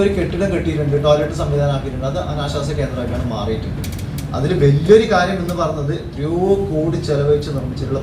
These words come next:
പുലിമുട്ടും നമ്മുടെ ഹാർബറും ഇന്നും ഉദ്ഘാടനം ചെയ്തിട്ടില്ല. വർഷം എൻ്റെ ഒരു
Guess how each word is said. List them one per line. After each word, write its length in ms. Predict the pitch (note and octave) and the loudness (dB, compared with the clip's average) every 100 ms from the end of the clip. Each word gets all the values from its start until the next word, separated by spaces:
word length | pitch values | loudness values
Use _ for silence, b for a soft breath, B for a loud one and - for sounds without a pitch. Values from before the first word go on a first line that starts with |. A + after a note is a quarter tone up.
| C3+ | -2
പുലിമുട്ടും 560 | C#3 D3+ D#3+ - G#3 - - - | -2 0 -2 -2 -2 -2 -6 -6
നമ്മുടെ 200 | C3+ C#3 C3+ | -4 -2 -2
ഹാർബറും 480 | A2+ A#2 A#2 A2 - - - - C#3+ | -2 -2 -2 -4 -6 -6 -8 -2 -2
ഇന്നും 300 | E3+ F#3+ G3+ D3+ | 0 2 2 2
ഉദ്ഘാടനം 420 | C3 C3+ C3+ C#3 A#2 | 0 0 -2 -4 -4
ചെയ്തിട്ടില്ല. 340 | A2+ - - - - - - - | -6 -8 -10 -10 -10 -10 -10 -4
വർഷം 320 | C#3 C#3+ F#3 F#3+ F#3 | -4 -2 -4 -4 -4
എൻ്റെ 120 | F3 | -4
ഒരു 40 | F3+ | 0